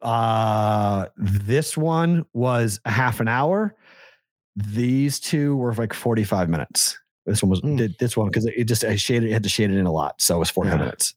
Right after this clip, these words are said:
Speaker 1: Some, some of them were quick. Um,
Speaker 2: Okay.
Speaker 1: so it just depends on, I, most of mine are all line work, and this one's got a little more shading on it. So it may take a little bit longer, but I don't know what she's getting. I don't know what the piece that she's gonna get. So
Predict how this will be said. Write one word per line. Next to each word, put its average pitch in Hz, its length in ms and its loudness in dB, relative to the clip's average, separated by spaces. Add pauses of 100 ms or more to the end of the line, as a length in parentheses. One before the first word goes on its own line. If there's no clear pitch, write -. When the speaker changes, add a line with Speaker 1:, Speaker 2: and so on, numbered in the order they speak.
(240)
Speaker 1:
Some, 110 320 0
some 131 160 0
of 113 40 2
them 101 100 2
were 85 80 -2
quick. - 320 -4 (880)
Um, 80 400 0
Speaker 2:
Okay. - 240 -2
Speaker 1:
so 98 380 0
it 117 80 0
just 120 100 0
depends 117 220 2
on, 110 200 -2
I, 120 280 -2
most 156 340 0
of 143 80 -2
mine 131 180 0
are 117 80 2
all 117 160 0
line 107 300 2
work, 98 220 0
and 107 100 2
this 117 120 0
one's 110 240 0 (240)
got 107 120 -2
a 101 40 -2
little 113 200 2
more 95 140 0
shading 92 480 2
on 82 160 2
it. 73 80 -2
So - 80 2
it - 40 4
may 98 80 4
take 87 140 -2
a - 20 0
little 90 160 0
bit - 60 -6
longer, 117 240 0
but 107 80 0
I 113 60 2
don't 143 100 2
know 127 60 2
what 113 140 -2
she's 107 180 0
getting. 85 260 0
I 90 40 -2
don't 92 40 2
know 95 60 2
what 87 100 2
the 87 60 2
piece - 260 0
that 80 100 -2
she's 80 200 0
gonna 67 160 -8
get. 67 180 -4
So 73 180 2